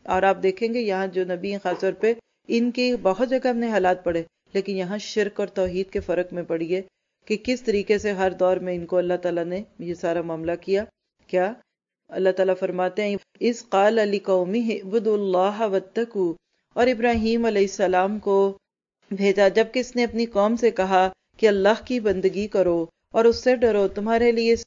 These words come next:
बेहतर है ये अगर तुम जानो। तुम अल्लाह को छोड़कर जिनको पूज रहे हो, वो तो महज बुत हैं और तुम एक झूठ खड़ रहे हो। दर हकीकत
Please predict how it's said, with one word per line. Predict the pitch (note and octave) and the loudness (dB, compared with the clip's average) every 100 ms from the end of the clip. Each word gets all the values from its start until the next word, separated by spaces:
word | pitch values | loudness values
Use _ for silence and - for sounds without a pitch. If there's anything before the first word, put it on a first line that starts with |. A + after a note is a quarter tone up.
| _ - | _ 0
बेहतर | G3+ G3+ A3+ A#3+ | 0 0 0 2
है | A#3+ G#3 | 2 2
ये | G3 F#3+ | 4 4
अगर | F3+ G#3 | 2 -2
तुम | - A3+ G#3 | -4 -4 0
जानो। | F3+ E3+ E3+ D#3+ _ _ _ | -2 -2 -6 -10 _ _ _
तुम | B3 A#3 | 0 2
अल्लाह | A#3 C4+ | 2 2
को | C#4 | 0
छोड़कर | C4 A#3+ G#3+ A3+ G3 | 2 4 4 2 0
जिनको | G3+ G3 A3+ | -2 0 0
पूज | A#3 A#3+ A3+ | 0 -2 0
रहे | G#3+ G3+ | 2 2
हो, | |
वो | F#3+ | 2
तो | F#3+ G#3 | 0 0
महज | F#3 F#3+ G3+ - | -2 0 -2 2
बुत | A#3 A#3 | 0 0
हैं | F#3+ D#3+ _ _ _ _ _ - | -6 -6 _ _ _ _ _ 0
और | A#3 | 0
तुम | A#3 B3 B3+ | 2 -2 -2
एक | B3 | -4
झूठ | G3+ A3 | -2 -2
खड़ | - A3+ G#3 | 0 0 0
रहे | F#3 F#3 | 2 2
हो। | F3 E3+ _ _ | 0 -4 _ _
दर | A#3 B3+ | -2 0
हकीकत | A#3+ - G3+ F#3+ G#3 G#3 G3+ | 0 -2 -2 -2 0 2 2